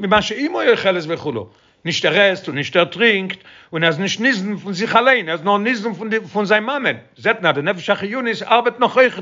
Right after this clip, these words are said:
נישט אין אים. און דער רבי איז ממשיך, וגם לאחר שנולד, שהנפש כבר בו עוז לידי חיבור עם הגוף, ווען דער נפ-, ווען ער ווערט נולד, איז יעמאל דאך שוין דער נפש מיט דעם גוף און מען זעט, אז ער רעסט שיין און ער טרינקט,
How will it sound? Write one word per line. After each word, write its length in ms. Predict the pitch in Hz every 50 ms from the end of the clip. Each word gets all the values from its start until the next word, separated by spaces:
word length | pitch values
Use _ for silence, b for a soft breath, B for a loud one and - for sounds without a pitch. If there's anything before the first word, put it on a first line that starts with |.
| 185 -
נישט 220 | 180 - - -
אין 100 | 160 151
אים. 100 | 135 117
און 80 | 117 - _ _ _ b b b b b b b b b b b b b _
דער 160 | - 117 147
רבי 100 | 180 175
איז 100 | 170 139
ממשיך, 380 | 143 139 135 123 - - 170 139 147
וגם 300 | 151 139 180 190 196 185
לאחר 340 | 175 175 190 180 - 185 175
שנולד, 640 | - 165 147 131 117 123 117 123 151 180 202 - - _ _ _ _ _
שהנפש 680 | - - 143 123 123 139 180 208 214 - 190 180 143 -
כבר 220 | - 170 160 151
בו 600 | 135 135 127 165 196 202 190 180 170 160 147 147 -
עוז 260 | 175 190 190 180 151
לידי 280 | 165 170 156 160 151 147
חיבור 400 | - - 180 196 175 170 165 143
עם 120 | 151 139
הגוף, 320 | 127 117 101 101 110 135 - - - _ _ _ _ _ _ _ _ -
ווען 140 | 160 170 165
דער 100 | 175 175
נפ-, 300 | 185 214 226 - 180 180
ווען 220 | 180 185 180 180 170 -
ער 120 | - 175 165
ווערט 260 | 147 202 214 214 214 190
נולד, 400 | 202 208 202 180 156 139 123 139
איז 100 | 139 156
יעמאל 260 | 202 214 202 185 180
דאך 120 | 185 165
שוין 160 | - 190 175
דער 80 | 165 175
נפש 280 | 190 202 190 190 - 175
מיט 200 | 185 185 185 -
דעם 100 | 175 165
גוף 240 | 160 202 196 160
און 100 | 180 170
מען 80 | 160 151
זעט, 200 | 143 190 190 185
אז 120 | 165 143
ער 80 | 160 135
רעסט 240 | 139 190 208 - -
שיין 380 | - - 190 185 175 170 160 151 156 B B B -
און 120 | 139 143
ער 60 | 147
טרינקט, 480 | - - 202 240 226 202 190 185 -